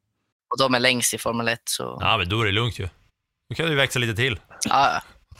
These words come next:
Speaker 1: Planen är att inte göra det, men
Speaker 2: V-, vad blir, vad, vad blir målvikten då? Vad, vad har du för, vad får du, vad får du väga, så att säga?
Speaker 1: Eh, så vi har med hela kittet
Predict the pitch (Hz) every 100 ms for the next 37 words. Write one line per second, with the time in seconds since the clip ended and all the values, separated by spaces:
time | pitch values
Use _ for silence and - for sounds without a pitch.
0 | _ - 170 151 143 - - - 160 170
1 | 170 147 - 139 175 156 131 120 117 120
2 | 120 120 123 - - _ _ - - _
3 | _ _ _ _ _ _ _ - - -
4 | - - _ _ _ - - - 143 -
5 | 165 170 175 170 160 180 170 165 175 180
6 | 160 170 - 127 98 92 _ _ _ 135
7 | 143 139 131 131 127 127 123 127 117 113
8 | 117 127 - 123 117 113 120 135 147 135
9 | 131 127 120 151 95 - 92 95 _ 127
10 | 135 135 135 131 120 - 139 139 160 160
11 | 139 123 - 127 143 151 139 - - 127
12 | 127 117 - - - 127 147 -